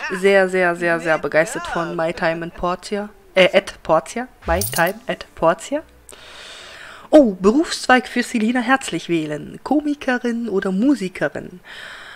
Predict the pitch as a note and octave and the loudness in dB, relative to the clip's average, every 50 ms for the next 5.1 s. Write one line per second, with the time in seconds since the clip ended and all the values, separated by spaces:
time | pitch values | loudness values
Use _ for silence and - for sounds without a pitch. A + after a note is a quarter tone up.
0 | - - - F#3 F#3 A3+ C#4+ E4+ F4 - - - A3 C4+ C#4+ B3 G#3+ G3+ - - | -18 -14 -10 -4 0 2 2 2 2 0 -2 4 6 6 6 6 4 2 2 2
1 | F#3 F3 E3 E3 D3+ D3+ D3 - - F3+ G3 - - G3 G3 B3+ D#4 D#4 - C4+ | 2 2 2 0 -4 -4 -6 -4 -4 -4 -2 -2 -2 0 2 2 2 2 0 -2
2 | B3+ A#3 A#3 - - - - C4 B3 - - C4 - - A#3+ A3+ A3 A3+ A3+ A3 | -2 -4 -4 -6 -8 -6 -4 -4 -4 -4 -6 -8 -8 -6 -4 -4 -2 -2 -2 -2
3 | A3+ A3 - - C4+ C#4+ B3 A3 G3+ - - G3 F3+ F#3 G3+ G#3+ B3 - - - | -4 -4 -2 -2 -2 -2 -2 -2 -4 -4 -4 -4 -2 -2 -2 -4 -4 -6 -6 -8
4 | - - C4+ - - - C#4 D4 D#4+ E4 D#4 D4 - - - - - - - - | -8 -6 -10 -8 -6 -4 0 2 2 2 2 0 -2 -4 -8 -12 -12 -12 -12 -14
5 | - | -18